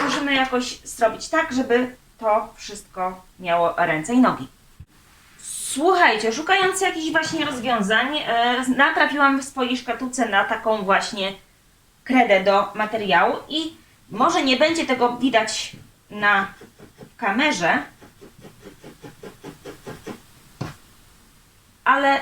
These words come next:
jest widać na materiale i ja tak zrobię, słuchajcie. Jeśli macie coś takiego, albo zapytajcie się babci, cioci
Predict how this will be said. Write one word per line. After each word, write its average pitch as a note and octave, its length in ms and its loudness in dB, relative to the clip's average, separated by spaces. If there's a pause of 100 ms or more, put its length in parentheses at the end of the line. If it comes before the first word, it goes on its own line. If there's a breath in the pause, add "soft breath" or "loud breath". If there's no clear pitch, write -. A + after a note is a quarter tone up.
jest A#3+ 680 -4 (360)
widać A3 340 2
na G3 120 -2
materiale F#3 640 0
i B3 180 -2
ja C4+ 240 2
tak - 340 -4 (100)
zrobię, F3 420 -2
słuchajcie. E3+ 380 -6
Jeśli D4 220 0
macie D4+ 300 4
coś C#4 160 -6
takiego, C4+ 320 -2
albo B3 160 2
zapytajcie B3 420 -2
się A#3 120 -2
babci, G#3+ 460 0
cioci A3+ 460 -2